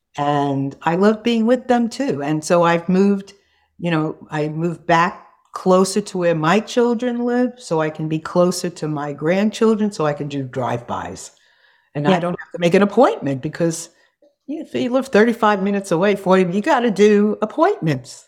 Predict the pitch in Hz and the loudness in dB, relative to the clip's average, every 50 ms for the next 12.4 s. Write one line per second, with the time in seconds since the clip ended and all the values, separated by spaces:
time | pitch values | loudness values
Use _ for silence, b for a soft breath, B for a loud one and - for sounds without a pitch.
0 | _ _ _ 180 170 - - - _ _ _ _ _ _ _ - - - - 254 | _ _ _ 0 0 0 -2 -6 _ _ _ _ _ _ _ -10 -2 2 2 2
1 | - - 190 185 185 185 190 190 190 185 202 226 233 220 - 196 170 156 147 147 | 4 4 4 4 4 2 2 2 4 4 4 2 2 0 -2 0 0 0 -2 -4
2 | - - 135 131 - 123 127 135 190 233 - - 220 - 214 214 254 247 - - | -4 -4 -4 -4 -4 -8 -2 -2 -2 0 0 0 0 0 0 -4 -6 -6 -2 -2
3 | 226 233 220 170 147 143 135 123 - 147 151 165 180 208 220 214 - 190 190 - | 0 0 0 -2 -4 -8 -8 -8 -8 -6 -4 -2 0 0 -2 -2 -2 -2 -2 -2
4 | - - 151 151 151 160 165 170 175 - - - _ _ _ _ - 190 190 - | -4 -2 -4 -2 0 0 0 0 0 -2 -6 -14 _ _ _ _ -4 -4 -2 -2
5 | 135 127 123 123 - - 151 143 - - - 120 117 123 120 - b b b b | -4 -4 -4 -8 -8 -4 -4 -4 -4 -4 -6 -4 -4 -4 -4 -8 b b b b
6 | b b b b b b b b b b b b b b _ _ _ _ _ _ | b b b b b b b b b b b b b b _ _ _ _ _ _
7 | _ _ _ _ _ _ _ _ _ _ _ _ _ - - 269 254 - 247 240 | _ _ _ _ _ _ _ _ _ _ _ _ _ 2 2 2 4 2 0 0
8 | 262 302 339 349 - 349 330 277 262 254 247 247 - - 262 226 226 208 - 233 | 2 0 0 2 4 4 6 8 6 4 4 2 0 0 2 2 2 0 2 4
9 | 214 208 202 196 190 185 180 - - _ _ _ _ _ _ _ _ _ - 185 | 4 6 6 6 4 2 2 -2 -8 _ _ _ _ _ _ _ _ _ -2 2
10 | 190 190 185 185 190 185 180 175 160 170 165 165 - 160 - 185 156 - 247 220 | 2 2 2 2 0 -2 -2 2 2 2 2 2 0 0 0 -2 0 0 0 2
11 | 254 247 - 240 220 220 220 190 196 175 160 160 127 - - - 226 220 226 240 | 2 2 4 4 4 4 4 4 2 4 2 2 -2 -4 0 4 6 8 8 8
12 | 262 269 269 262 262 247 254 - | 8 8 6 6 4 2 0 -4